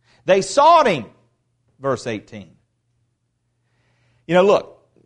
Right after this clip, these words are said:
we don't find in the New Testament, the church, the church is designed for believers. It's not for unbelievers. But we can even look here, and I can,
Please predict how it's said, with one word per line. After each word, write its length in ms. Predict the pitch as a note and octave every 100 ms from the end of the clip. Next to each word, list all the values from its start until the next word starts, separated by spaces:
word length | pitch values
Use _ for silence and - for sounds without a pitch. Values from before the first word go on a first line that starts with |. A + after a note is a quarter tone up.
| _
we 160 | C3+ F3
don't 180 | A#3+ -
find 280 | G#3+ G#3 F#3+
in 80 |
the 80 | E3
New 140 | E3+ E3
Testament, 580 | F#3 D#3+ - C3+ B2+
the 60 | B2+
church, 460 | - A3+ A#3 - -
the 100 | C#3+
church 520 | - B3 B3 E3 -
is 220 | F3 D#3
designed 540 | C#3+ C#3+ D3 E3+ E3 -
for 100 | C#3+
believers. 840 | B2+ C3+ F3 C3+ F2+ - - - _ _ _ _ _ _ _ _ _ _ _ _ _ _ _ _ _ _
It's 80 | _
not 160 | C#3+ C#3
for 100 | E3+
unbelievers. 760 | A3+ C3+ F#2 D2+ - - - _ _ _ _ _ _ _ _ _ _ _
But 80 | -
we 140 | F3 D4+
can 100 | B3
even 200 | G3+ G3
look 180 | F#3+
here, 280 | - C#4+ C4+
and 120 | F3+
I 80 | F3
can, 240 | F#3 D3